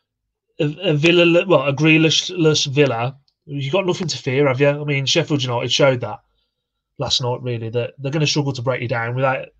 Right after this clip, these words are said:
such a good player like himself. So, you know, it's all about for in-, intent for me. I think if we go, um, go on the front foot,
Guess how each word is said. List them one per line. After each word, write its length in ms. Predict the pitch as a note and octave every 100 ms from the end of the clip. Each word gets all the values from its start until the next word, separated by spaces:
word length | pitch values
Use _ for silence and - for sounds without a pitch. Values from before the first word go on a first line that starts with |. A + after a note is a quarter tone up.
| _
such 280 | E3 - D3
a 40 | B2
good 180 | B2
player 220 | - B2 A#2+
like 240 | A#2+ A#2
himself. 500 | C3 A#2 A#2+ G#2+ -
So, 320 | - C#3 C3 C3 _ _ _ _ _ -
you 60 |
know, 120 | D#3 D#3
it's 120 | E3+
all 120 | F3+
about 220 | E3 E3
for 120 | E3
in-, 120 | D#3+ D3
intent 460 | F#3+ D3 D3+ C#3+ D3
for 80 | D#3+
me. 280 | C3+ D3 D3+
I 60 | C#3
think 180 | D#3+
if 80 | -
we 80 | D3+
go, 340 | D3+ C#3+ D3 D3+
um, 280 | D#3+ D#3 D3+
go 140 | - D3+
on 60 |
the 60 | D3
front 220 | D3+ D3
foot, 300 | - D3